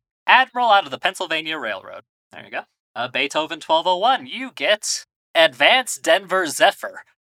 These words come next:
out of Chicago, Burlington, and Quincy. That sounds like an actually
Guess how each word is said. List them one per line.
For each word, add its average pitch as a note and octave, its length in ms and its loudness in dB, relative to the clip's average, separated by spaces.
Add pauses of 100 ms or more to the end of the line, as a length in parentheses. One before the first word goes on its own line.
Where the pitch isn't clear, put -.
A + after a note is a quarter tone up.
(160)
out - 120 -6
of D3+ 100 -4
Chicago, D3 480 -4
Burlington, C#3 360 -12
and C3+ 120 -18
Quincy. - 260 -16 (300)
That C#3 120 -4
sounds G4 220 -2
like D#3+ 220 -2 (220)
an B2+ 160 -10
actually A#2+ 720 -2